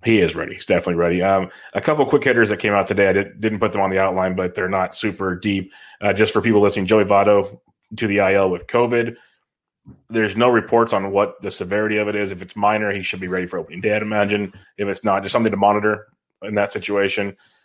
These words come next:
Um, but a different question with the Reds is Clay Link tweeted out something that I didn't see until later that Amir Garrett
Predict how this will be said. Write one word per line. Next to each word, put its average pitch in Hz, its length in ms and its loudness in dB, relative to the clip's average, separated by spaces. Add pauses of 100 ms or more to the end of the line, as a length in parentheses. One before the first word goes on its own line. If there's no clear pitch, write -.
(140)
Um, 87 560 -2 (540)
but 113 360 0 (160)
a 101 300 0
different 135 340 -2
question 107 420 0
with 95 160 -4
the 92 100 -8
Reds 101 640 0 (440)
is 104 200 -2
Clay 143 220 2
Link 117 300 -2
tweeted 95 300 -2
out 87 180 0
something 95 280 -6
that 95 80 -2
I 104 100 0
didn't 87 160 -6
see 104 320 -2
until 92 300 -4
later 98 340 2
that - 220 -6 (300)
Amir 123 240 2
Garrett 117 440 2